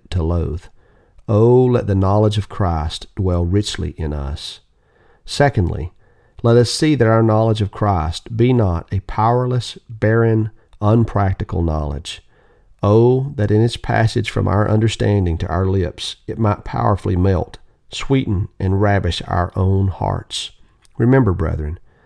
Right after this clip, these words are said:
a holy calling never saved any man without a holy heart. If our tongues only be sanctified,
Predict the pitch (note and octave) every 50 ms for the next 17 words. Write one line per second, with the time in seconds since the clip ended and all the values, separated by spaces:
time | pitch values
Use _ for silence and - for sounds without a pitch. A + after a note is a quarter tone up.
0 | _ _ _ _ _ - - G2 F#2 F#2+ A#2+ C3 C#3+ C#3+ D3 C#3 - - C3 -
1 | A2+ G#2 G2+ F#2+ F2+ F2+ F#2 F#2+ G2+ G#2+ A2+ - - - A#2+ A#2 G#2 F2+ F2 -
2 | - A2 G#2+ G#2+ G2+ F#2+ F#2+ F#2+ F2+ D#2+ D2+ D2+ E2+ - - - _ _ - A#2
3 | G#2+ G#2 G2 F#2 - D2+ D2+ G2 F2+ E2+ D#2+ D2+ D2+ D#2+ F2 D#2 D2+ - - -
4 | - - _ _ _ _ _ _ - - G2+ G2 A2 A#2+ C3+ C3 - - D3+ C#3+
5 | C#3+ C#3+ C#3 B2 - - B2 C3+ D3 D3 B2+ G2+ F2 F2 F#2 F2+ - - A2+ A2+
6 | C3 - - F#2 - - C#2+ C#2 C2+ C2 -